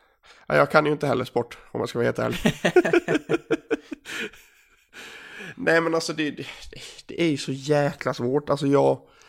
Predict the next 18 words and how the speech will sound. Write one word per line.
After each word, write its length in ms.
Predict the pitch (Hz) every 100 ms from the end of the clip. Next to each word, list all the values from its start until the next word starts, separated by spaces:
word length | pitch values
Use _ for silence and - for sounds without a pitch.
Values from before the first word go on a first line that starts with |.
| - - - - _ _ _ _ _ _ _ _ _ _ _ _ _ _ _ _
Jag 140 | -
vill 300 | 147 202 151
ju 80 | 131
ha 120 | 127
in 160 | 135 123
honom 200 | 107 117
en 120 | 117
Porsche, 360 | - 113 - - - - _ _ _
egentligen. 460 | - 117 - 65 - - _ _ _ _ _ _ _ _ _ _ _ _ _ _ _ _ _
Alltså, 640 | - 147 147 135 135 143 135
du 180 | 151
har, 200 | 160 156
du 120 | - 156
har 80 |
Ritola, 480 | 147 165 151 131 135
han 160 | 139 143
är 80 | 143
ju 280 | 143 139